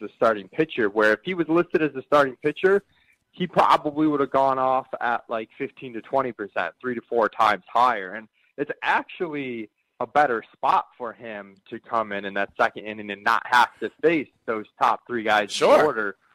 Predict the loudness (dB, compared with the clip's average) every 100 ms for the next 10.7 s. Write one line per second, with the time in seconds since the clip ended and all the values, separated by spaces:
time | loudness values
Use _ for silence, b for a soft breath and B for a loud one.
0 | _ -10 -8 -6 -6 -2 0 0 -4 -8
1 | -10 -12 -8 -4 -4 -6 -2 -2 -2 -6
2 | _ _ _ 2 2 2 0 -6 _ -18
3 | -6 0 0 -2 -6 -6 -4 -6 -6 -8
4 | -8 -12 -12 _ 2 2 0 -4 -6 -10
5 | -14 -4 -4 -4 -8 -12 -8 -6 -6 -4
6 | -4 -2 0 0 0 0 -2 _ 0 0
7 | -2 -8 _ _ _ _ -4 -2 -6 -6
8 | -8 -6 -10 -8 -10 -14 -10 -8 -4 2
9 | 2 2 -8 -14 -12 -10 -12 _ _ 2
10 | 4 6 2 -6 -6 -4 -6